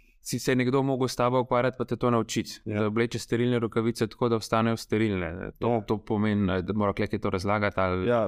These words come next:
Speaker 1: ne.
Speaker 2: tako mogoče je, kot čisto zanimivost je, ne, eh, ker to ljudje mogoče ne pomislijo, da ti v bistvu odpreš paket in not je sterilna stvar.
Speaker 1: Ja.
Speaker 2: In zdaj si moraš dati ti to na roke.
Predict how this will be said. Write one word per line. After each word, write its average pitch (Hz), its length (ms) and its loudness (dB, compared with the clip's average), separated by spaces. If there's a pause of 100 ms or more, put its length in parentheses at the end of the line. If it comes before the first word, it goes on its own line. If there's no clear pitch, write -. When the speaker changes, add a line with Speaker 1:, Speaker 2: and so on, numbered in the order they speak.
(100)
Speaker 1:
ne. 98 160 -6
Speaker 2:
tako 180 200 -2
mogoče 156 340 0
je, 143 140 4 (220)
kot 139 220 -4
čisto - 360 -4
zanimivost 139 580 0
je, 156 220 2
ne, 113 80 0 (200)
eh, 104 240 -2
ker 113 200 -6
to 147 140 2
ljudje 135 200 2
mogoče 139 300 0
ne 135 80 2
pomislijo, 123 500 0
da 107 200 0 (640)
ti 135 100 2
v 131 60 -2
bistvu 131 180 -2
odpreš 131 300 0
paket - 560 -2 (600)
in 113 160 0
not 123 220 -2
je 120 220 2
sterilna 131 580 0
stvar. 98 400 2 (260)
Speaker 1:
Ja. 113 160 0
Speaker 2:
In 110 60 0
zdaj 117 140 0
si 127 120 -4
moraš 127 200 0
dati 151 180 -2
ti 147 100 0
to 151 160 0
na 143 120 2
roke. 123 500 0